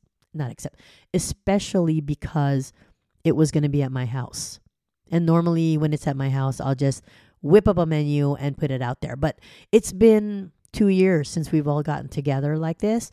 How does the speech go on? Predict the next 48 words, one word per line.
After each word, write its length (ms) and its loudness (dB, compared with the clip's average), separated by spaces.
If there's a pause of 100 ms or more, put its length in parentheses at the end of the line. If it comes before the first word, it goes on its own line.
(300)
And 180 0
so 420 4
I 160 2
immediately 960 2 (220)
kinda 200 0
stressed 400 -2
out 260 -4
when 140 -2
she, 500 -2 (160)
<laughs> 160 -10
when 180 2
she 160 4
said, 300 2 (160)
"What's 220 4
the 80 2
menu?" 320 2
I'm 80 -2
like, 140 0
"Oh 160 8
my 100 8
God," 280 6
like, 240 -6 (800)
<laughs> 800 -14
and 160 -8
so 500 2 (280)
as 220 -2
soon 200 -2
as 140 4
I 120 4
said, 320 0
"I 100 0
really 240 2
need 160 -4
help," 300 -2 (380)
and 120 -2
then 60 2
she 120 -2
stepped 340 -4
up 180 -2
and 140 -4
was 140 -4
like, 180 -6 (120)
"Oh, 220 2 (260)
I'll 100 -4
totally 360 0
do 140 0
the 80 -2
menu." 380 -6